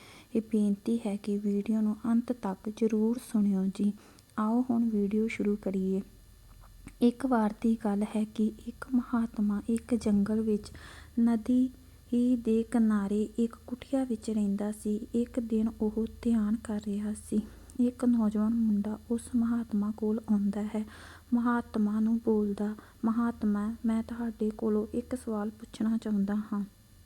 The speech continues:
ਮਹਾਤਮਾ ਬੋਲੇ, "ਪੁੱਛ, ਕੀ ਪੁੱਛਣਾ ਚਾਹੁੰਦੇ ਹੋ?" ਉਹ ਮੁੰਡਾ ਬੋਲਿਆ ਕਿ "ਮੈਂ ਬਹੁਤ ਖੁਸ਼ ਤੇ ਚਿੰਤਾ ਮੁਕਤ ਜੀਵਨ ਕਿਵੇਂ ਜੀ ਸਕਦਾ ਹਾਂ?" ਇਹ ਸੁਣ ਕੇ ਉਸ ਸਾਧੂ ਨੇ ਮੁੰਡੇ ਨੂੰ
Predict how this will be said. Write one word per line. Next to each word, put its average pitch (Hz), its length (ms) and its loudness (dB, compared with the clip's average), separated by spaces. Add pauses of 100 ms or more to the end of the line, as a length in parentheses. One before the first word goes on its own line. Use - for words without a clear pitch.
(800)
ਮਹਾਤਮਾ 240 500 4
ਬੋਲੇ, 208 440 2 (380)
"ਪੁੱਛ, 262 260 2
ਕੀ 254 280 0
ਪੁੱਛਣਾ 226 400 0
ਚਾਹੁੰਦੇ 208 520 2 (180)
ਹੋ?" 208 140 2 (420)
ਉਹ 226 220 2
ਮੁੰਡਾ 220 400 2
ਬੋਲਿਆ 208 520 0 (400)
ਕਿ 233 200 2
"ਮੈਂ 220 340 2
ਬਹੁਤ 226 380 -2
ਖੁਸ਼ - 360 -2 (100)
ਤੇ 214 160 0
ਚਿੰਤਾ 226 420 0
ਮੁਕਤ 240 320 0
ਜੀਵਨ 220 360 2
ਕਿਵੇਂ 233 400 6
ਜੀ 220 240 2
ਸਕਦਾ 214 420 -4
ਹਾਂ?" 208 240 0 (340)
ਇਹ 220 240 -2 (120)
ਸੁਣ 226 200 6
ਕੇ 220 360 2
ਉਸ 226 140 0 (120)
ਸਾਧੂ 208 340 0
ਨੇ 220 180 4 (440)
ਮੁੰਡੇ 233 340 8
ਨੂੰ 214 240 4